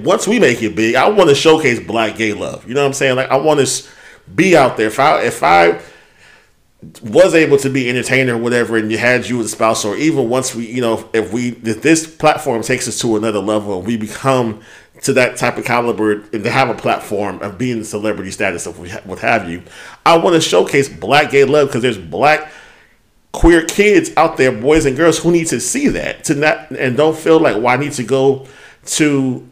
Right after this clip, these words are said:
another race because they accept me." And again, again, I believe in love who you love. I got family that are in,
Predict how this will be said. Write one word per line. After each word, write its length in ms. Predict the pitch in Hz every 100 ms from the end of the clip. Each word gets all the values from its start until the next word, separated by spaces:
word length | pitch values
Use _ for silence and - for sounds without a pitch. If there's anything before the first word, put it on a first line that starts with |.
| _
another 380 | 127 131 147 135
race 160 | 139 139
because 160 | 139
they 80 | 120
accept 420 | 113 - 165 -
me." 100 | 98
And 80 | 104
again, 440 | 104 107 127 98 92 - - _ _ _
again, 400 | 151 135 156 113 -
I 100 | 135
believe 380 | 165 147 143 117
in 360 | 113 110 107 - _ _ _ _ _ - -
love 320 | 110 151 165
who 80 | 143
you 140 | 127
love. 260 | 104 85 78
I 120 | 127
got 220 | 156 127
family 640 | - 127 127 113 117 113 113 _ - _ _ _
that 480 | 92 110 104 98 - -
are 640 | 104 104 104 104 98 95 - _ _ _ _ _ _ _ _ _ _ _ _ _ _ _ _ _
in, 300 | 143 147 143